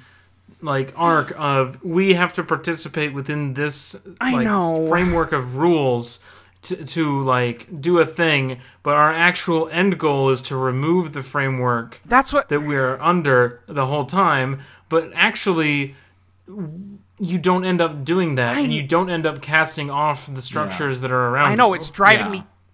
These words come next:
Speaker 2: up the wall, is the
Speaker 3: It's
Speaker 2: thing. That's why I'm so mad at this game, is because it's, like, so, it's
Speaker 3: Yeah.
Speaker 2: so clear. How do you write this and then not go, "Well, guys, I think we forgot that you could just do revolution"? Like, what the fuck? Why are we doing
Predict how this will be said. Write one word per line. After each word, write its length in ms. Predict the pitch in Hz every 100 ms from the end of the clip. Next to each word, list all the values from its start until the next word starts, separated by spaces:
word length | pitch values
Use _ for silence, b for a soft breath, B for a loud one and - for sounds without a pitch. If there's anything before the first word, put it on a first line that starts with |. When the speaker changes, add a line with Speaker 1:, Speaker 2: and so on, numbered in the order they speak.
| _ -
Speaker 2:
up 200 | 143 185 185
the 60 |
wall, 420 | 156 139 120 95 -
is 180 | 156 -
the 40 |
Speaker 3:
It's 100 | 143
Speaker 2:
thing. 180 | 147 120
That's 200 | 147 185 220
why 140 | 208
I'm 60 | 196
so 180 | 202 180
mad 240 | 147 147
at 100 | 143
this 160 | 131 -
game, 220 | 117 117
is 120 | 123
because 300 | 151 185 160
it's, 80 | 156
like, 100 | 180
so, 420 | - - 196 214 - _ _
it's 180 | 190 135
Speaker 3:
Yeah. 60 | 107
Speaker 2:
so 380 | 214 208 214 214
clear. 360 | - 220 190 B B
How 220 | - 196 254
do 80 |
you 120 | 311 202
write 320 | 175 214 202
this 180 | 156 170
and 160 | 170
then 100 | 180
not 180 | 180 165
go, 120 | 185
"Well, 140 | 160 143
guys, 320 | - 180 117
I 60 | 127
think 180 | 165 135
we 80 |
forgot 380 | 123 127 160 131
that 80 | 123
you 120 | 131
could 140 | 135 127
just 220 | 139 -
do 100 | 139
revolution"? 720 | 123 113 113 139 - 87 135 b b b -
Like, 160 | 277
what 180 | 277 -
the 100 | 392
fuck? 520 | - - - 403 -
Why 160 | 233 277
are 100 | 302
we 100 | 403
doing 280 | 330 330